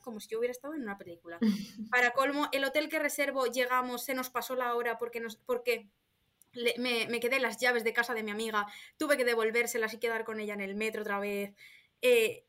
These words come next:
Speaker 1: llegamos al hotel y estaba cerrado porque ya no, a partir de las diez ya no atendían, tuvimos que llamar a otro, s-,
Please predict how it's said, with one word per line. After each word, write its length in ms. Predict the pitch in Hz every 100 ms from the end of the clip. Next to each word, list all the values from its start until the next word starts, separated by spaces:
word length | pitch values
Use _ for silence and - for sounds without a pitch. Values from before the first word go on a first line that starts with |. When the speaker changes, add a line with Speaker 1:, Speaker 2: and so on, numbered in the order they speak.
| _
Speaker 1:
llegamos 400 | 233 254 254 247
al 80 | 233
hotel 320 | 226 233 226
y 80 | 233
estaba 260 | 233 240
cerrado 640 | 240 247 226 214 220 220 214
porque 240 | 220 226
ya 100 | 214
no, 260 | 208 208 202
a 60 | 214
partir 220 | 220 226
de 60 | 226
las 180 | 202
diez 140 | 202 202
ya 80 | 208
no 80 |
atendían, 420 | 208 202 208 208 208
tuvimos 300 | 240 233 220
que 80 |
llamar 220 | 226 214 208
a 100 | 208
otro, 340 | 208 214 208 - - _ _
s-, 220 | - -